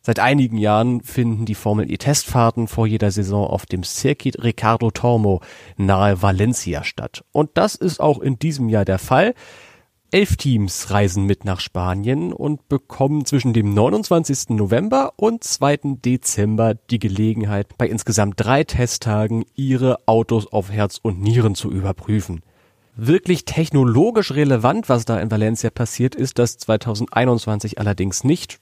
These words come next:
denn die Formel E hat vor einiger Zeit beschlossen, dass Antriebsstränge fortan für zwei Jahre homologiert werden. Aus Hardware-Perspektive sind die Fahrzeuge also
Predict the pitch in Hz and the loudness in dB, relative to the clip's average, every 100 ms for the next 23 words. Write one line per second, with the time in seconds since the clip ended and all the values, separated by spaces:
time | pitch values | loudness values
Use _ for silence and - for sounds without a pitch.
0 | - 120 120 123 120 _ _ 131 - 120 | 0 2 4 2 -2 _ _ -6 -2 0
1 | 113 113 113 110 110 - - 113 117 107 | 2 2 2 0 0 -2 0 2 2 0
2 | - 104 98 - - 107 101 107 98 - | 0 -4 -4 -4 -2 -2 -2 -2 -6 -12
3 | - - - _ - 104 104 104 170 156 | -20 -20 -20 _ -2 -2 0 0 0 0
4 | 135 - 113 120 120 117 - 123 117 - | -2 -2 -2 2 2 2 0 -2 -2 0
5 | 113 - 117 113 - - 117 117 120 143 | -4 -2 -4 -4 -4 0 2 2 2 2
6 | 139 98 101 104 92 85 90 87 - 87 | 2 0 0 0 -2 -6 -6 -6 -6 -6
7 | 80 76 104 _ _ _ - 127 - - | -6 -10 -16 _ _ _ 0 0 0 0
8 | 135 - 170 120 117 107 104 101 - 113 | 0 2 0 0 -2 -2 -4 -4 -6 -4
9 | 131 120 135 127 - 120 127 - 117 113 | -2 -2 -2 -4 -4 -2 -2 -4 -2 0
10 | 113 - 110 120 120 | -2 -2 0 0 0